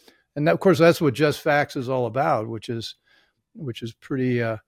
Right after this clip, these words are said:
now, th-, w-, w-, you've got something on your website, it's called Standards of Credibility, and we've been talking about all pieces of that. Uh, primary sources we've talked about, rigorous documentation, getting into the source documents. Uh,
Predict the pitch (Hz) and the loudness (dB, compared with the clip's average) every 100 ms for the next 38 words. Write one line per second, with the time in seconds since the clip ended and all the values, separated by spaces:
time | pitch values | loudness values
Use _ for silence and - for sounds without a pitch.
0 | _ _ - 175 160 - 185 175 196 - | _ _ -2 0 0 -4 -8 -6 -8 -6
1 | 170 175 185 202 170 180 160 165 143 135 | -6 -4 2 2 2 0 0 0 0 0
2 | 120 139 139 - 131 123 - 113 - 147 | 2 0 0 0 -2 -2 -4 -6 -4 -2
3 | 147 143 120 113 - 131 120 120 123 120 | 0 0 -4 -8 -6 -4 -4 -2 -2 -2
4 | 113 113 139 131 110 127 120 - 117 110 | -4 -4 -4 -6 -4 -4 -4 -4 -8 -6
5 | 113 110 110 107 - _ _ - 139 127 | -6 -6 -6 -8 -12 _ _ -8 -6 -6
6 | 123 113 104 113 110 113 - - _ _ | -8 -8 -8 -6 -6 -6 -12 -20 _ _
7 | _ 214 - 160 135 131 127 - - - | _ -20 -16 -8 -6 -4 -6 -10 -16 -18
8 | - 165 160 156 139 120 147 135 131 123 | -4 2 2 4 0 0 0 0 0 -4
9 | 135 113 135 127 - 117 131 123 123 147 | -4 -2 -2 -2 -4 -4 -2 -2 0 0
10 | 143 135 - 131 117 127 123 120 131 127 | 2 0 0 -2 -2 -6 -8 -6 -4 -4
11 | 117 127 120 123 123 127 127 123 117 113 | -4 -6 -8 -6 -4 -4 -4 -6 -6 -8
12 | 107 - 127 123 - 120 113 - 117 120 | -10 -6 -6 -6 -6 -6 -6 -8 -8 -8
13 | 104 - - - - _ _ - 120 120 | -8 -14 -18 -20 -20 _ _ -10 -6 -4